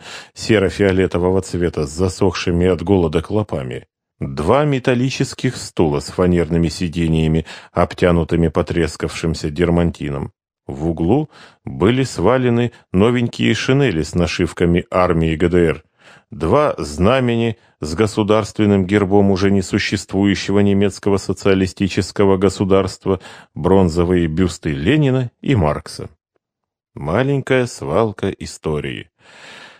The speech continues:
«Устраивайся тут», напутствовал меня Изя.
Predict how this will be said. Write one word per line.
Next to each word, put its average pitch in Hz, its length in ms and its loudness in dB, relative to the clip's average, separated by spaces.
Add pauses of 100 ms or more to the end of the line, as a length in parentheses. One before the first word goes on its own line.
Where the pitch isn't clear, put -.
(200)
«Устраивайся 151 1000 2
тут», - 340 0
напутствовал 87 760 2
меня 90 280 2
Изя. 73 400 -4